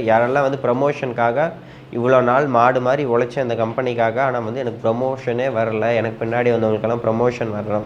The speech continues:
வந்திருக்கு அப்படின்னு சொல்லக்கூடிய இந்த மேஷ ராசிக்காரங்களுக்கு எல்லாருக்குமே பார்த்தீங்கன்னா, இந்த குரு பெயர்ச்சியோட, அந்த குருவோடைய பத்தாம் பார்வை அப்படின்றது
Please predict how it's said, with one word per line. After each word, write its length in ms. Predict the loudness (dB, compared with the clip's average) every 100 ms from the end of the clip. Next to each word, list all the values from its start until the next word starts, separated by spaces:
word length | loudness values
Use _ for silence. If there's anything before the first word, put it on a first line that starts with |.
| -2
வந்திருக்கு 460 | 0 0 -2 0
அப்படின்னு 540 | 0 2 0 -2 -6 -6
சொல்லக்கூடிய 520 | -2 -2 -2 -2 0
இந்த 140 | 0 0
மேஷ 260 | 0 2
ராசிக்காரங்களுக்கு 680 | 2 0 0 0 0 -4 -4
எல்லாருக்குமே 360 | -2 -2 -2 -4
பார்த்தீங்கன்னா, 500 | -2 -2 -4 -4 -4 -4 -8 -16 -18 -18 -6 0
இந்த 280 | 0 2 2
குரு 220 | 4 2 4
பெயர்ச்சியோட, 580 | 4 4 2 -2 0 0 0 -2
அந்த 160 | 0
குருவோடைய 500 | 0 2 4 4 2
பத்தாம் 440 | 0 0 4 4 4
பார்வை 340 | 0 0 -2 -2
அப்படின்றது 600 | -2 -6 -4 -6 -4